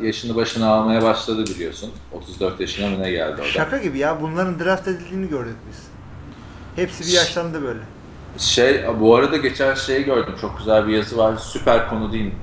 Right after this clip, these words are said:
Speaker 1: Dün Görkem'le biraz uzun konuştuk podcast gibi. Onunla bir yazı yazmaya karar verdik işte. Sezonun en iyi on transferi falan filan diye.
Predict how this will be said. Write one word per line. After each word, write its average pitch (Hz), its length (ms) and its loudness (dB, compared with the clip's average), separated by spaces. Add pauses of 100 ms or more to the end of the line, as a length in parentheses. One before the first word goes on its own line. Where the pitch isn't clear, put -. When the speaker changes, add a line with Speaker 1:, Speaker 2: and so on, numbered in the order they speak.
(140)
Speaker 1:
Dün 104 180 -2
Görkem'le 107 540 2
biraz 92 220 0
uzun 90 180 -6 (100)
konuştuk 90 460 -6
podcast 90 500 -2
gibi. 107 200 0 (540)
Onunla 95 240 2
bir 95 180 2
yazı 95 220 4
yazmaya 95 460 2
karar 85 240 -2
verdik 76 280 -2
işte. - 320 -6
Sezonun 85 400 -4
en 82 100 2
iyi - 100 2
on - 280 -2
transferi - 420 0 (100)
falan - 420 0
filan 76 280 -4
diye. - 120 0